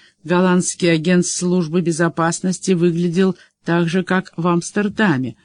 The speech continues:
уравновешенным, флегматичным. Но он был настроен весьма решительно и курил свою итальянскую дешевую сигару. Он был одет в коричневый плащ, тяжелые ботинки.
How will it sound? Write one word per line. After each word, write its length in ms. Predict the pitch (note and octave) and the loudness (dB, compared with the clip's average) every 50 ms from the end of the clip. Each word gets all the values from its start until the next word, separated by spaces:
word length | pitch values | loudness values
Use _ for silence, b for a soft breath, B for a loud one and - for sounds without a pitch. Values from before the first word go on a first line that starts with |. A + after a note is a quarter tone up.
| _ _ | _ _
уравновешенным, 1120 | - - A3+ G#3 C#3 C3+ B2+ A#2 G#2+ G2+ F#2 F2+ F2+ - - - D#3+ F3+ F#3+ G3 G#3+ A3 A3 _ _ _ | -6 -2 -2 -2 -2 -2 -2 -4 -4 -6 -8 -12 -12 -12 -10 -6 -2 -2 0 0 -2 -4 -6 _ _ _
флегматичным. 1120 | _ - C3 B2 B2 B2 C#3+ D#3 E3+ F#3 - - B2+ A2+ A2+ - - - C#3 C3 B2+ B2+ _ _ _ B B B B B B B B B B | _ -8 -4 -4 -4 -4 -4 -4 -4 -4 -6 -6 -8 -8 -8 -10 -12 -10 -8 -10 -10 -10 _ _ _ B B B B B B B B B B
Но 180 | F#3+ G#3+ B3 C4+ | 2 4 6 8
он 120 | D4 C4+ | 8 8
был 180 | A3+ D4 C#4+ C#4 | 6 6 4 6
настроен 520 | C4+ C4+ A#3+ - - C4+ C#4 C#4 C4+ B3+ | 4 4 2 0 0 2 4 6 6 6
весьма 400 | A3+ C4 A#3 - - B3+ C4 C4 | 6 4 0 2 2 2 2 2
решительно 720 | B3 B3+ A#3 - - - C#4+ B3+ - - D3+ C3+ B2+ B2+ B2 | 2 0 -2 -2 0 0 0 0 2 2 2 2 2 2 -2
и 220 | - - D3 F3 | -2 0 -2 -2
курил 420 | - - - G3 G3+ G#3 A3+ A3+ | 0 2 2 2 4 4 2 0
свою 500 | G#3 - - G#3 G3+ G3 F#3+ F#3+ G#3+ G#3+ | 0 -2 -2 0 2 2 2 2 2 2
итальянскую 760 | G#3 G3+ - F#3+ F#3+ G3 G3+ G3+ G#3 G3 G3+ - - G3 F#3 F3 | 0 0 0 0 2 2 2 2 0 -2 -4 -4 -4 -2 -2 -2
дешевую 600 | D3+ E3+ F3+ F3 - - G3+ G3 F3+ F3+ F#3 F#3 | -2 -4 -4 -4 -4 -2 -2 -2 0 0 -2 -4
сигару. 760 | - - - G3+ E3+ E3+ G3 G3+ F#3 C#3+ A#2+ G#2 E2 - - _ _ _ _ _ _ b b b b b b b b - | -4 -4 -6 -6 -6 -2 0 0 0 0 -2 -8 -12 -16 -18 _ _ _ _ _ _ b b b b b b b b 2
Он 180 | C#4+ D4 C#4+ | 4 4 6
был 160 | B3 D4 C#4 | 6 4 4
одет 360 | C#4 C4+ A#3+ G3 C4+ C#4+ - - | 4 4 2 2 0 -2 -2 -4
в 80 | - | -8
коричневый 880 | - - A#3+ A#3+ B3+ C4+ C4 - - - - A3+ G#3+ G3+ F#3 F3 F3+ F3 | -2 0 0 2 2 0 0 0 -4 -2 0 2 2 2 2 2 2 0
плащ, 840 | F3 - F3 E3+ D#3+ D3+ D3 C#3+ E3 F3+ - - - - - - _ | 0 -2 -2 0 0 0 0 -2 -4 -4 -6 -10 -10 -12 -14 -16 _
тяжелые 500 | - D#3 C#3+ - F3 F#3 G3 F3 D#3+ D3+ | -10 -10 -8 -6 -6 -4 -4 -2 -4 -4
ботинки. 800 | C#3+ - D3 C#3 - - - C#3 C3 A#2+ C#3+ - - - E3+ E3+ | -2 -4 -6 -6 -6 -6 -4 -2 -2 -2 -4 -6 -8 -10 -10 -10